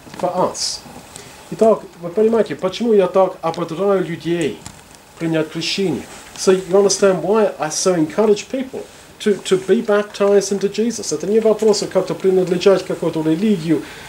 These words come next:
ну, конфессии, направлению и так далее. Нет. It's not a question of belonging to some denomination or organization and so forth. Absolutely not. Это чистый во Христе. It's simply into Christ.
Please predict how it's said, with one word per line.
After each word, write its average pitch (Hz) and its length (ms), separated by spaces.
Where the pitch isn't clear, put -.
ну, 202 140
конфессии, 190 720
направлению 175 720
и - 20
так 156 180
далее. 120 240
Нет. 147 180
It's 165 260
not 247 100
a 208 60
question 208 360
of 196 100
belonging 175 440
to 156 80
some 175 240
denomination 165 880
or 143 280
organization 160 800
and 147 120
so 147 180
forth. 117 260
Absolutely 147 560
not. 127 160
Это 165 260
чистый 214 520
во 143 220
Христе. 139 480
It's 147 180
simply 208 640
into 147 260
Christ. - 480